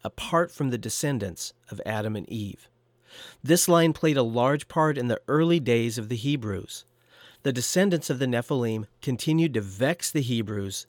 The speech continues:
until the kingdom period, when they appear to have been finally exterminated. Myths grew up around the Nephilim and their descendants in other cultures.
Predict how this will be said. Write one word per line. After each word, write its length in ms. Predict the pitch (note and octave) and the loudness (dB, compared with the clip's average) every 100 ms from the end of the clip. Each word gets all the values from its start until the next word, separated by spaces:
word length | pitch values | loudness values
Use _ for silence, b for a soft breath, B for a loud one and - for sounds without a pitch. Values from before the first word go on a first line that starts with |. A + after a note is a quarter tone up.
| _ | _
until 300 | A#2 A#2 B2+ | -8 -2 -2
the 120 | A#2 | -2
kingdom 440 | A#2 - D#3+ B2 G2 | -4 0 0 0 -2
period, 340 | G#2 F#2+ F#2 | -4 -4 -6
when 140 | G2+ G#2+ | -6 -4
they 140 | G#2 | -4
appear 300 | G2 C#3+ C#3 | -6 -4 -2
to 60 | C3 | -2
have 120 | G2+ | -4
been 160 | G#2+ | -6
finally 640 | G2+ - A2+ B2 B2 B2 A#2+ | -8 -6 -4 -2 -4 -4 -6
exterminated. 920 | A2 A2+ - A#2 C3 A#2 F#2+ - - - _ _ _ _ _ B B B B B B B | -10 -10 -8 -6 -6 -6 -8 -10 -16 -20 _ _ _ _ _ B B B B B B B
Myths 680 | - D3 G#3+ F3 - - - - _ | 2 6 6 4 -2 -6 -8 -16 _
grew 260 | A#2+ C3+ B2+ | -2 2 2
up 140 | A#2+ | 0
around 280 | B2 A2+ G#2+ | 0 0 0
the 80 | G#2 | 0
Nephilim 600 | A2 G#2 A2+ G#2+ G2+ F#2+ | 0 -2 -2 -2 -4 -4
and 140 | G#2 | -2
their 140 | A2 G#2 | -2 -4
descendants 760 | G2 - A2+ G#2 F#2 - - - _ _ _ _ | -4 -2 -2 -2 -6 -8 -8 -10 _ _ _ _
in 160 | - C#3 | -2 0
other 280 | C#3+ D3+ C#3+ | 0 0 -2
cultures. 720 | - D#3 E3 - F#2 - - | -2 -2 -2 -8 -10 -12 -14